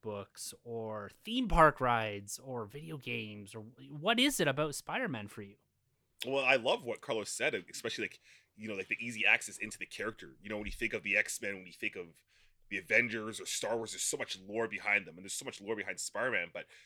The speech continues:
Speaker 2: Spider-Man is kind of just, like, always been there, much like the Batman, Superman. It's just so easy to get into.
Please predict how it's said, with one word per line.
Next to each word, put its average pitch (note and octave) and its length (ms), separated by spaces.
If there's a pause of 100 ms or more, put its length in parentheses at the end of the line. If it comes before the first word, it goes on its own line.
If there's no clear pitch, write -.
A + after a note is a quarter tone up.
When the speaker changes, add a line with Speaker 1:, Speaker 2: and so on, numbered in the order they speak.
Speaker 2:
Spider-Man D3+ 520
is A#2 80
kind C#3 160
of A#2 60
just, A2 160
like, - 280 (460)
always A#2+ 400
been A2+ 240
there, B2+ 220
much G#2 240
like F#2+ 100
the F#2+ 80
Batman, G2 400
Superman. A#2+ 520
It's G2 100
just - 240
so G#2+ 280
easy G2+ 340
to F#2+ 80
get F2 140
into. F2+ 260